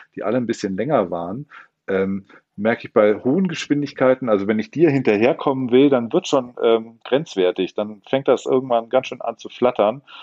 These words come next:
und, ähm, dann wird's ein bisschen haarig an der einen oder anderen Stelle.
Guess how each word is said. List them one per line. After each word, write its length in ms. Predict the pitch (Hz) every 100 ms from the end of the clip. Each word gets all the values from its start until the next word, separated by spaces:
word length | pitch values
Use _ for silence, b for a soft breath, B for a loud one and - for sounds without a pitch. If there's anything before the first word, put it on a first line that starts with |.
| B _
und, 440 | - 107 107 104 -
ähm, 400 | 95 98 101 98 _
dann 180 | 107 101
wird's 220 | 117 -
ein 80 | 113
bisschen 320 | - - 101
haarig 400 | 107 123 101 98
an 140 | 98 98
der 180 | 95 -
einen 140 | 101
oder 240 | 98 92 90
anderen 280 | 95 92
Stelle. 420 | - - 87 123